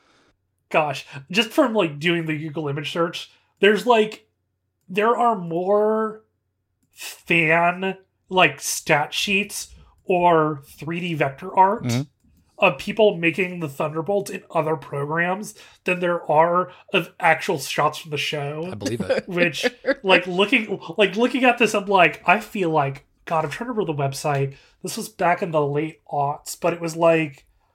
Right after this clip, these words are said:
Speaker 1: something like the, the Starfleet Design Bureau or something, where it was a website where people would make, like,
Speaker 2: Okay.
Speaker 1: would, like, make, like, fan star, like, Federation
Speaker 3: I
Speaker 1: starship
Speaker 3: remember
Speaker 1: things
Speaker 3: that
Speaker 1: into,
Speaker 3: site.
Speaker 1: like,
Speaker 2: Yes,
Speaker 1: three D,
Speaker 2: this is ringing a
Speaker 1: three D
Speaker 2: bell.
Speaker 1: art of them.
Speaker 2: Yes.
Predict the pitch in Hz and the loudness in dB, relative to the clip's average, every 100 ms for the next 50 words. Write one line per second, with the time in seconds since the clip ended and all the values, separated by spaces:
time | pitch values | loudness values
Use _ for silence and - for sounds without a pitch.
0 | _ _ _ - 226 247 226 - - 170 | _ _ _ -8 -6 -4 -6 -6 4 6
1 | 160 151 151 - 139 - - 165 175 - | 6 4 0 -8 -8 -8 -2 -2 0 -4
2 | 180 143 147 139 143 143 147 143 143 139 | -6 -6 -6 -2 -2 -2 -6 -8 -4 -4
3 | 139 139 139 160 143 143 156 151 147 147 | -4 -6 -10 -10 -8 -6 -6 -4 -4 -2
4 | 170 180 196 160 151 165 190 175 147 156 | -2 0 -2 -2 -6 -8 -4 -4 -2 -2
5 | - 175 160 147 117 113 107 107 - - | -2 2 2 4 0 -4 -6 -8 -8 -4
6 | 185 185 180 185 180 139 - 208 190 143 | -2 -2 2 2 2 -2 -2 -2 -2 -6
7 | - 165 175 - 180 143 - 175 170 160 | -2 0 0 -2 -2 -2 2 2 2 0
8 | 294 392 285 220 208 208 - - - 165 | 2 2 4 2 2 2 2 2 2 4
9 | 190 170 - 180 139 - 139 127 139 143 | 6 6 4 -2 0 0 0 -2 -4 -2
10 | 135 113 131 185 143 123 95 - | -2 0 4 4 2 -4 -6 -10